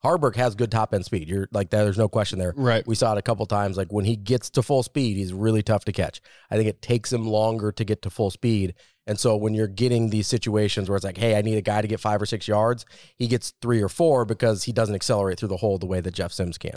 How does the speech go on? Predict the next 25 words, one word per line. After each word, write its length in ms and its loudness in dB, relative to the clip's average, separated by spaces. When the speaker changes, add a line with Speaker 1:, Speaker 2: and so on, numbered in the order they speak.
Speaker 1:
right? 240 0
So 160 0
to 160 -2
me, 160 4
those 160 4
would 80 0
be 80 6
the 60 0
biggest 400 0
physical 420 2
differences. 500 -2
I 60 -4
think 140 -2
Sims 260 0
is 120 0
a 40 -2
little 200 4
bit 160 0
quicker 420 0
to 160 -2
get 180 0
to 80 0
fo-, 140 -2
top 220 0
speed, 340 -2